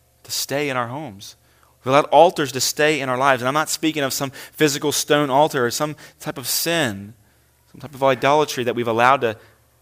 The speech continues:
to stay in our lives, and we've just gone back to sleep.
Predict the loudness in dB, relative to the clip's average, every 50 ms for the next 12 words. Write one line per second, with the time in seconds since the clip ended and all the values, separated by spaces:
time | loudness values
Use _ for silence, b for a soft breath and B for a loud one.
0 | _ _ -12 -10 -10 -4 -2 0 0 0 0 -2 -2 -2 0 0 0 0 0 -2
1 | -6 -10 -12 -12 -12 -14 -16 -18 -14 -12 -10 -10 -10 -6 -4 -4 -4 -4 -4 -6
2 | -6 -4 -4 -4 -6 -10 -14 -14 -12 -10 -8 -8 -10 -10 -12